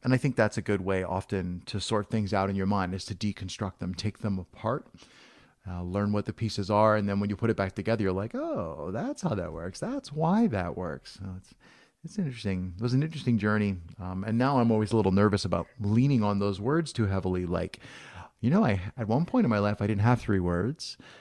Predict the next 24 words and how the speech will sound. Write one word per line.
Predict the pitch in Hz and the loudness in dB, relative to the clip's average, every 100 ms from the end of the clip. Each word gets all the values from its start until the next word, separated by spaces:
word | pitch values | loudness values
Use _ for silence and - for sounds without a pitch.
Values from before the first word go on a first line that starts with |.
| - - | -8 2
And | 110 | 6
then | 139 | 8
I | |
had | 156 147 | 6 4
three | 143 | 2
words, | 123 120 120 | 2 2 2
which | 117 113 | 2 2
I | |
have | 110 | 2
now | 110 101 | 2 0
forgotten. | - 90 98 139 131 85 110 160 - 117 - - | -2 -2 0 -2 -4 -6 -6 -8 -10 -16 -16 -2
And | 110 117 | 4 6
then | 143 | 6
I | |
had | 156 131 110 | 4 4 2
three | - - 131 127 | -2 0 6 8
new | 123 165 | 8 8
words | 202 107 101 | 6 6 4
that | - 104 | 2 0
I | |
borrowed | 92 104 113 123 | 2 2 2 0
from | 113 | -2
someone | 104 113 101 95 | 0 2 2 2
else. | 107 101 135 160 - | 0 0 -2 -6 -12